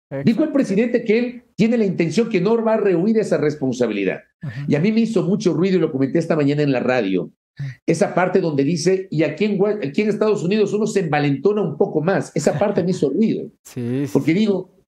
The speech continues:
Speaker 2: y yo lo mismo opinaría si, si Correa hubiese ido a China y hubiese dicho, "Aquí en Beijing uno se envalentona un poco más". O si hubiese ido a Rusia y hubiese dicho, "Aquí en Moscú uno se envalentona un poco más". O sea, no, no se trata del personaje,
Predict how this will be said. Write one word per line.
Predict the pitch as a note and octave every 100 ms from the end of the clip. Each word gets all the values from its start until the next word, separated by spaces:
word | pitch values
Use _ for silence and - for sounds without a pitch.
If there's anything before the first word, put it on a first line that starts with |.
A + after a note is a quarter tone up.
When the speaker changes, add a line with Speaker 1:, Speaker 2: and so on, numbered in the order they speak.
| _
Speaker 2:
y | - B2
yo | G#3
lo | A3+
mismo | F#3+ A3 A3+
opinaría | A3+ E3+ D#3+ G3+ A3
si, | A3 E3+ D3 - _
si | - G3+
Correa | F3 E3 G3+
hubiese | G#3+ G3 G3+ G3+
ido | G3
a | F#3
China | - G#3+ G#3 G#3 G#3
y | D3+
hubiese | F3+ F#3
dicho, | F#3+ G#3+ G#3+ -
"Aquí | D3+ G#3
en | A3
Beijing | F#3 F#3 C#3 A3+
uno | A3 G#3
se | F3+
envalentona | E3 D3+ D3+ G3 F#3+
un | D#3+ C#3
poco | A#2 B2
más". | C3+ A#3 F#3+ - - - -
O | E3
si | C#3+
hubiese | E3+ G#3+ A3 G3+
ido | G#3
a | F3+
Rusia | E3 A#3 - F3 F#3+ F#3
y | C#3
hubiese | F3+ F3
dicho, | G3+ G#3 F#3+ - -
"Aquí | C#3 D3
en | A3
Moscú | G#3+ F#3 - A#3 -
uno | G3 G#3
se | F#3
envalentona | E3+ D#3 D3+ G3+ G#3
un | -
poco | D3
más". | F3+ B3 -
O | B2
sea, | E3 C3+ - _ _
no, | C#3+ C3+
no | E3
se | A3+ A#3
trata | G#3 A3+ B3+
del | A#3+ -
personaje, | - D3+ C#3 C3 C3 F3 - -